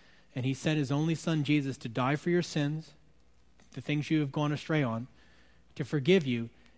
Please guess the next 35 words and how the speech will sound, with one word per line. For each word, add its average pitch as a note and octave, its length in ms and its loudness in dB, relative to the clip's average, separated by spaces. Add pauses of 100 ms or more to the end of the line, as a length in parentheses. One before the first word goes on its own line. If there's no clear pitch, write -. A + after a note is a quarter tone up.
(120)
and C#3+ 140 0
to C3+ 60 -2
bring D3+ 240 2
you D#3+ 80 2
back C#3+ 320 2
into C#3 180 -4
relationship C3 560 -4
with C#3+ 160 -4
him, G2+ 220 -6 (680)
now C#3 380 0 (400)
and C3+ 120 -2
forever. A2 460 -4 (1500)
Christianity D#3 640 0
is B2 100 0
a B2+ 60 -4
relationship C3 580 -4
with D#3 160 -4
God A#2+ 280 0
that A#2+ 120 -2
has A#2 140 -4
been A#2+ 260 -4 (720)
gained C#3+ 560 0
for C3 120 -2
you A2+ 200 -2
by A2+ 160 -2
Jesus. A#2 520 -4 (640)
And B2 100 -6
Christians E3 440 0
are D#3 80 2
those C#3 300 0
who C#3 100 0
say, C3 420 0 (140)
"I B2 80 -2
want B2+ 380 -2
that, F3+ 240 4